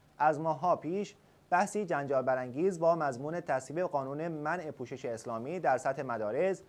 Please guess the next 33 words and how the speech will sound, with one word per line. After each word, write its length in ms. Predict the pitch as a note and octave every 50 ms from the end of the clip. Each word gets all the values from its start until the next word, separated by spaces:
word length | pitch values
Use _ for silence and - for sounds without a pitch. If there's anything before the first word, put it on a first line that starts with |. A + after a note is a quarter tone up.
| _ _ _ _ _ _ -
و 240 | D3 E3 E3+ F3
دانشگاه‌های 680 | E3 E3+ D#3 D3+ D3+ C#3 C3+ D3+ D3 D3 D#3 E3 F3 F#3
هلند 440 | E3 C3+ D3+ C#3+ C#3+ C#3+ D#3 E3 D#3
در 160 | D3 C#3 C3
بین 300 | B2+ C#3 C#3+ C#3+ D3+ C#3+
سیاستمداران 1000 | C#3 - C#3+ C3 A#2+ - B2+ A2+ - B2 A2+ A2 A2+ G#2+ A2 B2 D3+ E3+ F#3 F3 - - - _ _ _ -
و 220 | C#3+ D#3 D#3+ E3+ E3
مسئولان 560 | D#3+ D3+ D3+ D3+ D3+ D3+ D3 D3 D#3 E3+ E3
فرهنگی 520 | - D#3 C#3 C3+ C3+ B2+ C3 C#3 E3+ F#3+
این 100 | F#3 D#3+
کشور 400 | - D3 B2+ B2 C3 C3 C3+ C#3+
آغاز 340 | C3+ C#3 A#2+ A2 B2+ C#3+ C#3
شده 220 | - B2+ G#2 G2
بود 220 | F2+ F2+ F2+ F2 _
که 120 | - A#2+
لایحه 420 | A#2+ A#2 A2+ A#2 C3 D3 C#3 A2+ G2+
آن 360 | F#2 B2+ D3 E3+ F#3 F3+ - - - _ _ _ _ -
در 160 | D#3+ E3 F3+
ساختمان 480 | F3 - F3 D#3 D#3+ E3 D#3 D#3+ E3+ F3
اصلی 440 | F3+ D#3+ D#3+ D3 - - E3 F3 E3+
شهرداری 540 | E3+ E3 C#3+ C#3+ C#3+ D3 C3+ C#3+ D#3+ E3
آمستردام 640 | D#3+ C#3+ C3+ B2 A#2 - C3 A#2+ A2+ A2+ C#3 D3 C#3
به 100 | B2+ B2
رأی 200 | B2 B2+ C3 C3
گذاشته 440 | C3+ C3 A#2+ B2 A#2 A2+ - E3 E3
شد 220 | - B2+ F#2+ - - _ _ _ _ _ -
و 180 | A#2+ A#2+ A#2+
پس 240 | A#2+ - C#3 C#3 D3
از 220 | D3 C#3+ C#3+ B2+ C3+
مخالفت 480 | B2 - C3 B2 A#2+ A2+ C3+ C3 -
اکثریت 580 | D3 G#2 A#2 - A#2 - B2 A#2+ C#3+ D3+ D3+ C#3+
رأی 240 | B2 A#2 A2+ A2 G2
دهندگان، 680 | G#2+ G2+ G#2+ G#2+ G2+ G2+ G2+ B2 C#3 D#3+ F3 F3+